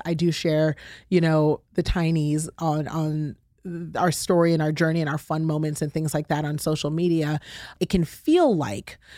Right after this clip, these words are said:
people have, you know, they've seen, I mean, a lot of y'all have seen them grow up, you know, and they can feel like they have a lot of insight into their moments, but we share the moments that I think are commonly shared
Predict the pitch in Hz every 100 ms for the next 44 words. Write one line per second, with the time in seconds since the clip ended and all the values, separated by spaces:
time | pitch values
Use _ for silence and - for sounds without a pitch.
0 | - - 196 175 151 165 156 156 147 196
1 | 190 165 151 - 226 190 196 196 202 220
2 | 220 175 160 151 - 170 151 147 143 143
3 | 120 - - 190 180 156 151 151 160 160
4 | 156 151 170 185 - - 285 285 185 151
5 | 160 156 156 160 156 175 202 202 202 185
6 | - 185 185 156 151 156 156 151 147 147
7 | 175 226 - 196 175 - - - - 285
8 | 440 - 277 247 175 160 175 196 175 165
9 | - 180 156 160 - - 180 180 165 151
10 | 143 - 165 139 117